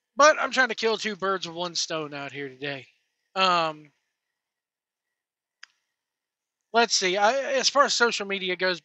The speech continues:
get, trying to get back on track. I think that also, you know, we'll see them implemented in the story. Maybe you have to do missions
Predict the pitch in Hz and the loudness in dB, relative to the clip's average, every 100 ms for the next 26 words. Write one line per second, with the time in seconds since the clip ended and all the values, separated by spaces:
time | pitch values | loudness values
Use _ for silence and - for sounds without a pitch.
0 | - 208 - 196 170 160 156 151 143 151 | -14 -6 -2 0 0 -2 -4 -4 -12 -10
1 | 143 127 - - - - _ _ - 214 | -10 -10 -14 -18 -20 -20 _ _ 4 4
2 | 220 269 277 254 233 233 240 - 240 233 | 6 2 2 0 6 6 6 2 2 2
3 | 220 226 _ _ _ _ _ - 214 214 | 0 -4 _ _ _ _ _ -4 2 4
4 | 202 196 208 285 277 - 302 302 269 240 | 4 4 4 2 2 -2 0 -2 -4 -10
5 | _ _ - _ _ - _ _ _ 202 | _ _ -20 _ _ -20 _ _ _ 2
6 | 262 262 262 269 226 247 254 254 240 226 | 4 4 -2 -4 -4 -4 -2 2 0 0
7 | 233 254 254 240 - 262 320 285 196 175 | -4 -4 -2 2 6 6 8 6 4 0
8 | 196 233 269 262 262 - 233 285 254 311 | -2 0 0 2 0 -2 -6 -6 -2 0
9 | - 262 196 156 | 2 0 -6 -12